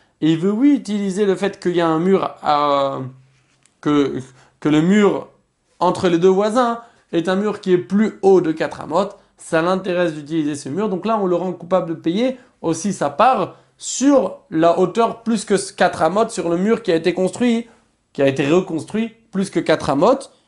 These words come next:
puisqu'on voit qu'il est intéressé. Verroulé. Et dans ce cas-là, on avait vu,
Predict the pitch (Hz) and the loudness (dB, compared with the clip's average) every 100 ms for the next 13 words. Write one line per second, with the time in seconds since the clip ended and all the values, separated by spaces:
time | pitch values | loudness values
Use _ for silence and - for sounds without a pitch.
0 | _ _ _ _ 131 - 131 180 196 175 | _ _ _ _ -12 -4 0 0 2 0
1 | 165 151 156 147 135 127 _ _ _ _ | 0 0 0 0 -4 -14 _ _ _ _
2 | _ _ _ _ - 160 107 127 156 294 | _ _ _ _ -4 -4 -2 0 2 0
3 | - _ _ - 185 226 220 240 254 226 | -4 _ _ -2 0 0 0 0 0 0
4 | 202 185 240 | 0 0 2